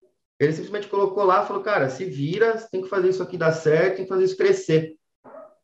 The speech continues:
Então, foi aí que começou a minha, a minha,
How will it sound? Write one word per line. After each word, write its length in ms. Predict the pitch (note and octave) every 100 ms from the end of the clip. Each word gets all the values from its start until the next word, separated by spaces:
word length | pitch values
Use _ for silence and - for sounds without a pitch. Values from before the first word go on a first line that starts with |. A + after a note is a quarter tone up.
| _ _ -
Então, 340 | C3+ C3+ F3+
foi 200 | F#3 F#3+
aí 80 | F3+ F#3
que 40 |
começou 400 | G3+ G3 F#3 F#3
a 40 | F3+
minha, 540 | F3+ F3 D3 - - _ _ _ _ _
a 120 | A#2+ C3
minha, 920 | D#3 D#3+ D#3 C#3+ C#3 B2 B2 A#2+